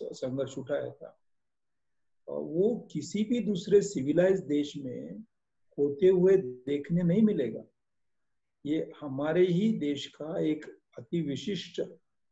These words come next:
problem है, सामाजिक समस्या है और इसके पीछे हर सामाजिक कार्यकर्ता ने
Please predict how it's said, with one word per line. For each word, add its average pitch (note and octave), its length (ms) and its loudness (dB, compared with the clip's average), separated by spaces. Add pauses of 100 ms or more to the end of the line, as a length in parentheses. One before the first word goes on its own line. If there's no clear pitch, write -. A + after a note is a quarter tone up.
(160)
problem D3 580 0
है, F3+ 300 0
सामाजिक D3 760 -4
समस्या D#3 540 -2
है D#3+ 420 -4 (380)
और C#3+ 460 -4 (140)
इसके F#3+ 360 -4
पीछे E3+ 680 -6 (500)
हर F#3 220 4
सामाजिक D#3+ 720 -2
कार्यकर्ता C#3 720 -2
ने F3 280 -6